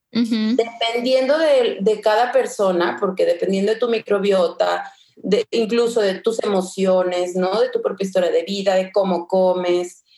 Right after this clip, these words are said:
Speaker 2: de cómo te mueves, de cómo piensas, o sea, dependiendo de todo eso, es lo que cada persona puede tener una tendencia a tener. Entonces, la cándida también te puede dar síntomas que son como parecidos al sibo.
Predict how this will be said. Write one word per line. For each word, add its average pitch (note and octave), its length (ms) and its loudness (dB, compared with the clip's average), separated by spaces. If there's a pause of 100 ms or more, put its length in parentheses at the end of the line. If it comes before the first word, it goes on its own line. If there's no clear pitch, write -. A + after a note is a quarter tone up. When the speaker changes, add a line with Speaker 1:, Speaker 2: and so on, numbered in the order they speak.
(180)
Speaker 2:
de A#3+ 160 2
cómo F#3 300 0
te E3 100 4
mueves, F#3+ 460 0
de C#4 160 0
cómo F#3 320 0
piensas, F#3 640 0
o F3+ 40 -10
sea, E3+ 240 -2 (460)
dependiendo B3+ 600 2
de D#4 80 0
todo C4 320 2
eso, A3+ 440 0
es A#3 280 2
lo C4 260 0
que A#3+ 240 0
cada A3 300 2
persona G#3+ 520 -2
puede G3+ 200 0
tener F#3 400 0
una F#3+ 220 -2
tendencia G#3+ 760 -2 (100)
a G3 200 -6 (300)
tener. E3+ 200 -2 (800)
Entonces, C4+ 800 0 (160)
la A#3+ 420 0
cándida C4 600 0
también A3+ 320 -2
te C4 100 0
puede B3 320 2
dar A3+ 220 2
síntomas A3 640 -2
que G3+ 100 -4
son G3 200 -4
como G3+ 280 -2
parecidos F#3 680 -2
al G3 180 -2
sibo. G3 540 -4